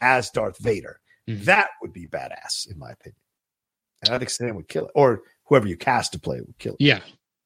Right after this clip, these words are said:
Speaker 1: Yeah.
Speaker 2: Uh, 'cause they've, at least my understanding is, like, there are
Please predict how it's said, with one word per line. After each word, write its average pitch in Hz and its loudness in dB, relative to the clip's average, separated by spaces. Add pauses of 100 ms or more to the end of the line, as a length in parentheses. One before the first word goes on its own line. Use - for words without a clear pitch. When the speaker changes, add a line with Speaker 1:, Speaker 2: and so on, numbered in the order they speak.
(140)
Speaker 1:
Yeah. - -8
Speaker 2:
Uh, 98 0 (1300)
'cause 147 6
they've, 160 4 (920)
at - -14 (440)
least 139 4
my 139 4
understanding 117 4
is, 110 0
like, 107 2
there 135 4
are 120 4